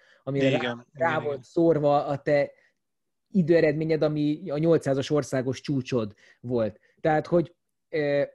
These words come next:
Speaker 1: ez egy elszigetelt eset, és egy atlétika rajongó pincérrel vagy baristával volt, ö, dolgod ott a kávézóban, vagy akkor még kétezer-tízben még rád emlékeztek szélesebb körben akár?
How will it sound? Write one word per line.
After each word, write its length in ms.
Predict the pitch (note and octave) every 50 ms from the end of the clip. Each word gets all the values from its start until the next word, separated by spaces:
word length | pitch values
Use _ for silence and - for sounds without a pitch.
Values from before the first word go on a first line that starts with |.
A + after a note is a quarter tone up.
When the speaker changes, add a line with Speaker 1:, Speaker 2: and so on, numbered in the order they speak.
| _ _
Speaker 1:
ez 140 | D#3+ D3 C#3
egy 140 | C#3 C3 -
elszigetelt 760 | - E3 F3+ F#3 - - F#3 E3+ F3 E3 - F3+ E3+ - -
eset, 540 | - D3+ C3+ - - E3 E3+ F3+ - - - _
és 160 | C3 - -
egy 100 | C3+ D3
atlétika 480 | E3+ E3 D#3 - D#3 C3+ C#3 C#3+ - D3
rajongó 480 | C#3+ C#3+ D3 C#3+ C#3+ C#3 B2+ C3+ C3+
pincérrel 600 | C3 - C#3+ C#3 C#3+ - - C#3+ C#3 C3+ C3+ C3
vagy 220 | B2 B2 A#2 A#2 A#2
baristával 680 | A#2+ C3 C3 C#3 C3 - - - C3+ C3+ B2+ C3+ C3+
volt, 320 | B2 C3 C#3 C#3 C3 - F#3
ö, 400 | F3 D#3 D#3 D#3 C#3+ D#3 C#3+ C#3+
dolgod 340 | C#3 C#3+ C#3 C#3 C3 C#3 C#3
ott 140 | C#3 C3 -
a 80 | C3+
kávézóban, 800 | - - C3+ C3+ C3+ C#3+ D3 C#3+ C3+ D3+ D3+ D3 D3+ E3+ E3+ E3 - - _ _ _ _ _
vagy 420 | C#3+ C3+ D3+ D#3 D#3 D3 - - _ _
akkor 260 | - D3+ B2+ - D#3+
még 200 | E3 E3 D3+ - _ _ _ _ _ _ _ - - _ _ _ _ _ _ _
kétezer-tízben 840 | - F#3 F3 F3+ D#3 B2 C#3 C3+ B2 - - D3+ C#3+ C#3 D#3 D3+
még 180 | D3+ D3+ D3+ C#3+
rád 180 | D3+ D3+ D3 -
emlékeztek 840 | - E3 D3+ C#3+ C3 B2 A#2 A#2+ B2+ A#2+ A#2 - - - C3 -
szélesebb 600 | - - - D#3 C#3 B2+ A#2+ A2 - A#2+ G#2 -
körben 340 | _ - A#2 G#2+ G2+ G#2+ A2
akár? 440 | G#2 G2 - - A#2 G#2 G#2 - _